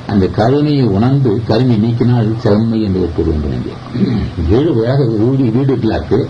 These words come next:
இந்த தூய்மை பற்றினா அந்த இருள் நீங்குது இல்லையா? இருள் எங்கேயும் போகல, தீபத்தை நிறுத்தா மறுபடியும் இருள் வந்து சேர்ந்துக்கும். இருள் அங்கேயே இருக்கு,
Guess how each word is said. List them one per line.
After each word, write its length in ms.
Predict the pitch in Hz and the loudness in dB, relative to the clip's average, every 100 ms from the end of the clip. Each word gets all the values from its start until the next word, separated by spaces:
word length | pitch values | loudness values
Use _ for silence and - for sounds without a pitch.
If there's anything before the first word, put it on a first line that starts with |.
| - - - | -8 -14 0
இந்த 140 | 107 | 2
தூய்மை 280 | 104 165 151 | 2 2 2
பற்றினா 300 | 139 127 170 311 - - - - - - | 0 0 0 -2 -8 -16 -16 -16 -16 -6
அந்த 220 | - 131 120 | 0 2 2
இருள் 320 | 123 147 131 | 2 0 2
நீங்குது 280 | 120 123 104 | 2 2 2
இல்லையா? 260 | 92 139 85 - - - - | 0 0 -2 -6 -12 -10 0
இருள் 300 | 143 185 135 | 0 2 2
எங்கேயும் 300 | 131 190 160 | 2 0 0
போகல, 300 | 127 - - - - - - | 0 0 -4 -8 -14 -16 -8
தீபத்தை 360 | - 185 196 143 | 0 2 2 0
நிறுத்தா 220 | 135 170 | 2 2
மறுபடியும் 300 | 135 123 113 | 2 2 0
இருள் 160 | 104 101 | 0 0
வந்து 160 | 87 | 0
சேர்ந்துக்கும். 460 | 80 80 80 - - - - - - - - 98 | -2 -4 -4 -6 -12 -6 -2 0 -2 -6 -2 2
இருள் 240 | 131 196 | 2 2
அங்கேயே 280 | 131 135 160 | 2 2 0
இருக்கு, 300 | 135 139 | -2 0